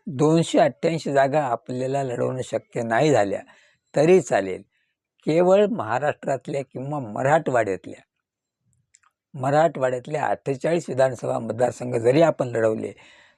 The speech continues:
तरी माझ्या मते अथवा इतर काही मित्रांची मतं घेतली किंवा आणखीन ज्येष्ठ जाणकार लोकांशी चर्चा केली, त्यातून असं कळतंय की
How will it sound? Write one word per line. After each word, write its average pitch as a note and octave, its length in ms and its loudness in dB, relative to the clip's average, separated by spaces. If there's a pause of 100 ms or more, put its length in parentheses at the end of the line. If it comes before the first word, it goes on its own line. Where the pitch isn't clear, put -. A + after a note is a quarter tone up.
(120)
तरी D3+ 160 6
माझ्या B2 500 2
मते A2 340 0
अथवा A2 380 0 (460)
इतर D#3+ 360 2
काही C#3+ 280 0
मित्रांची C3+ 600 -2
मतं A#2 320 2
घेतली G2+ 420 0 (520)
किंवा D3+ 220 0
आणखीन B2 460 -2
ज्येष्ठ C3 320 2
जाणकार A2+ 540 2
लोकांशी A2+ 540 -2
चर्चा A#2 340 0 (100)
केली, G#2+ 220 -4 (420)
त्यातून C#3+ 340 2
असं C#3 240 0
कळतंय G#2+ 460 -8 (360)
की B2+ 100 -10